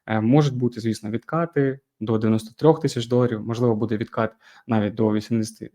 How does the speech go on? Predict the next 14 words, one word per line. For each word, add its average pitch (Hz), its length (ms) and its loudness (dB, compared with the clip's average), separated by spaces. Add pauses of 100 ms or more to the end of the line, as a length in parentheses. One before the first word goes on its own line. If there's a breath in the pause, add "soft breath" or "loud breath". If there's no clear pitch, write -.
дев'яти-восьмидесяти 110 840 -2
п'яти 123 200 -6
тисяч 143 260 -6
доларів, 127 360 0 (240 loud breath)
і 135 60 0
вже 131 140 2
після 120 220 -4
цього 147 180 2
ми 120 80 2
будемо 113 220 0
відкривати 117 340 -2
додаткові, 110 520 -2 (120)
е, 110 100 -4
лонг-позиції. 127 800 0